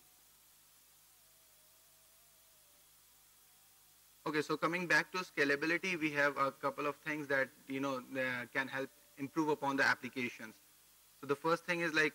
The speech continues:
you can do read and write infrequently. Obviously, this is, uh, this is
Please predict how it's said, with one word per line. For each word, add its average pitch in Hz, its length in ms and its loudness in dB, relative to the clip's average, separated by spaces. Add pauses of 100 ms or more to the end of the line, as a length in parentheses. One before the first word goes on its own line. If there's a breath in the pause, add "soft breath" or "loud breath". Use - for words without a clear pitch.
you 143 160 0
can 135 260 0 (180)
do 139 180 4
read 156 180 2
and 147 140 2
write 139 280 4
infrequently. 139 680 -4
Obviously, 131 460 0
this 127 220 -6
is, 131 260 -2
uh, 120 300 -2 (220)
this 123 160 -8
is 127 140 -8